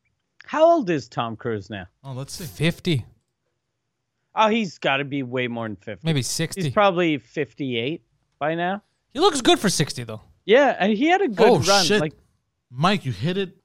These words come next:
Speaker 2: on the dot. Fifty-eight.
Speaker 3: Fifty-eight. He looks
Speaker 1: Fifty-eight?
Speaker 3: good, bro.
Speaker 2: Yeah.
Speaker 1: He looks really good.
Speaker 2: For a
Speaker 3: Yeah.
Speaker 2: fifty-eight-year-old, yeah.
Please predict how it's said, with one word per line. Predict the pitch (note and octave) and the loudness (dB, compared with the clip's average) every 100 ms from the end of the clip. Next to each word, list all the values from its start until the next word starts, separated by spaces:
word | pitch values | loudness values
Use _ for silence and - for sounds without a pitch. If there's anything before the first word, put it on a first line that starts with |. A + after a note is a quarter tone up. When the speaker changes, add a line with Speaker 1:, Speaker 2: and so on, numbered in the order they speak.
| _ | _
Speaker 2:
on | C#3+ F#3+ F#3+ | -8 -6 -4
the | C3+ | -4
dot. | A#2+ D#3+ D#3 | -2 -4 -4
Fifty-eight. | - F#3 D#3+ E3 G3+ - _ _ - | -10 -10 -8 -6 -6 -8 _ _ 2
Speaker 3:
Fifty-eight. | D4+ - B3+ C4+ | 4 4 2 6
He | G3 | 6
looks | D#3+ D#3+ | 4 4
Speaker 1:
Fifty-eight? | A3+ | 4
Speaker 3:
good, | D4+ | 4
bro. | C3 A#2 - _ | 2 -4 -10 _
Speaker 2:
Yeah. | C3+ D#3 C#3+ | -12 -10 -6
Speaker 1:
He | F3 | 0
looks | F3+ F3 | 0 0
really | C#3+ C3 C#3 C3+ | -4 -2 -2 -2
good. | A2 G2+ - | -4 -8 -6
Speaker 2:
For | C#3 | -2
a | |
Speaker 3:
Yeah. | F3 | 0
Speaker 2:
fifty-eight-year-old, | B2 C#3 D#3+ F3 F#3+ E3+ | 0 -4 -6 -8 -10 -8
yeah. | F3+ D#3+ | -10 -10